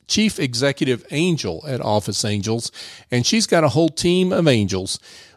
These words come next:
that she takes and picks the best one for you and your needs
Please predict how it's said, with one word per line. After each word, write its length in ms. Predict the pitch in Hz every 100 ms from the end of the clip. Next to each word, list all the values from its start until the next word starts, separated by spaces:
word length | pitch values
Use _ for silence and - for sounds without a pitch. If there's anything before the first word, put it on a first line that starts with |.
| -
that 580 | - 135 123 117 110 -
she 520 | - - 160 160 143 _ _ _ _ _ _ _ _
takes 360 | - 180 147 -
and 360 | 127 117 - -
picks 440 | 180 - - - _
the 120 | 113
best 360 | 107 151 165 -
one 240 | 165 165
for 180 | 151 175
you 400 | 139 101 98 98 - _ _
and 180 | 113 107
your 200 | 107 160
needs 560 | 143 123 120 113 -